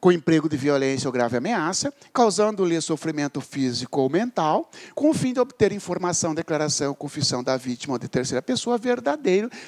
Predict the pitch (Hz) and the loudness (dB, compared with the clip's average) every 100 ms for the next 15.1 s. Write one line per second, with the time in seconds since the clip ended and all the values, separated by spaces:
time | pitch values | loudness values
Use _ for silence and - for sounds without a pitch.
0 | - - 330 392 403 403 370 294 359 339 | -6 0 2 4 4 4 2 2 2 2
1 | 330 247 240 226 - 233 208 202 226 220 | 0 -4 -2 0 0 0 -4 -4 -4 -2
2 | 185 233 226 220 208 - - 165 208 220 | 0 0 2 2 0 -6 -6 0 0 2
3 | 202 190 196 190 180 202 175 190 175 214 | -2 -4 -6 -8 -6 -2 2 2 2 0
4 | 208 208 381 - - - _ - 269 202 | 0 0 -2 -4 -10 -20 _ -2 0 0
5 | 156 - 247 220 220 285 262 214 214 202 | -2 -2 -2 0 -2 -2 -2 -2 -2 -2
6 | 277 269 208 202 214 262 277 226 190 160 | 0 -2 -2 -2 0 0 2 2 0 0
7 | 160 143 135 - - 233 202 202 185 - | 0 -2 -4 -10 0 2 4 2 0 -2
8 | 311 285 - - - 302 - - 214 214 | -2 -4 -8 -2 0 2 0 -2 0 2
9 | 208 202 185 151 175 285 269 294 247 226 | 2 0 0 2 2 2 2 2 2 -2
10 | 214 233 214 196 156 131 - - - _ | -2 -4 -2 0 0 0 -4 -12 -18 _
11 | _ _ _ _ _ _ _ _ _ _ | _ _ _ _ _ _ _ _ _ _
12 | _ _ - 285 302 233 208 175 160 - | _ _ 2 2 2 0 -2 0 0 0
13 | 214 226 180 - 101 _ 165 180 - 165 | 2 2 -2 -8 -10 _ -2 0 0 -2
14 | 110 180 196 - 98 - 269 226 135 170 | -2 -4 -4 -6 -8 -6 -2 2 4 2
15 | 117 | 0